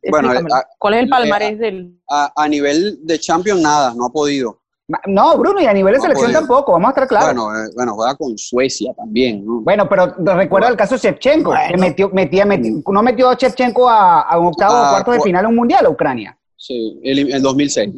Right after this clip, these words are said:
Speaker 3: Dos mil seis.
Speaker 1: Dos mil seis, eh, eliminado por el campeón, creo, en cuartos de final.
Speaker 3: En cuartos de
Speaker 1: En
Speaker 3: final, y fue un
Speaker 1: cuartos de final,
Speaker 3: partido
Speaker 1: sí.
Speaker 3: muy bueno, porque
Speaker 1: Sí, sí.
Speaker 3: no fue de esto, de este dominio, eh, de Italia, a, a,
Speaker 1: Bueno,
Speaker 3: fue
Speaker 1: fue
Speaker 3: otro,
Speaker 1: raro,
Speaker 3: un
Speaker 1: fue
Speaker 3: partido
Speaker 1: raro porque
Speaker 3: raro.
Speaker 1: Italia,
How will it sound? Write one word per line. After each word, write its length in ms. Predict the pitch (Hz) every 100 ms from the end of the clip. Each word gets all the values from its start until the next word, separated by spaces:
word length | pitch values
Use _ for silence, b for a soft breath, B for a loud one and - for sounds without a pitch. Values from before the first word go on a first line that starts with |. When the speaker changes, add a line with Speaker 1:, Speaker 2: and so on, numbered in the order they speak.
| -
Speaker 3:
Dos 240 | - 147 147
mil 100 | 165
seis. 180 | - -
Speaker 1:
Dos 100 | 392
mil 100 | 156
seis, 200 | 147 -
eh, 60 | _
eliminado 500 | 156 147 147 147 156
por 140 | 175 170
el 80 |
campeón, 560 | 160 143 139 139 160 190
creo, 400 | - 147 160 180 - _ _
en 160 | 156 135
cuartos 320 | 165 160 180
de 80 | 170
final. 340 | 143 135 123 -
Speaker 3:
En 160 | 175
cuartos 280 | 170 175 208
de 100 | 202
Speaker 1:
En 40 | 220
Speaker 3:
final, 40 |
y 20 |
fue 40 | 233
un 120 | 180
Speaker 1:
cuartos 100 | 143
de 80 | 214
final, 80 | 226
Speaker 3:
partido 240 | 196 208
Speaker 1:
sí. 60 | 190
Speaker 3:
muy 100 | 165
bueno, 440 | 214 269 143 - b -
porque 500 | 165 147 143 135 127
Speaker 1:
Sí, 120 | -
sí. 100 | 113 _ _
Speaker 3:
no 140 | 165 170
fue 180 | 208
de 80 | 214
esto, 280 | 208 226 214
de 120 | 180
este 160 | 180 196
dominio, 840 | 196 175 180 202 214 202 165 127 b b
eh, 1120 | 156 160 160 156 151 147 139 127 120 117 107 -
de 140 | 139 165
Italia, 600 | 156 175 175 196 214 196 - -
a, 260 | 190 185 185
a, 40 | 175 185
Speaker 1:
Bueno, 220 | 180 -
Speaker 3:
fue 140 | - 220
Speaker 1:
fue 100 | 185
Speaker 3:
otro, 80 | -
Speaker 1:
raro, 320 | 185 160 - - _ _ -
Speaker 3:
un 120 | 208
Speaker 1:
fue 80 | 285
Speaker 3:
partido 240 | 311 294
Speaker 1:
raro 20 | 240
porque 60 |
Speaker 3:
raro. 180 | 220 135
Speaker 1:
Italia, 380 | 175 196 196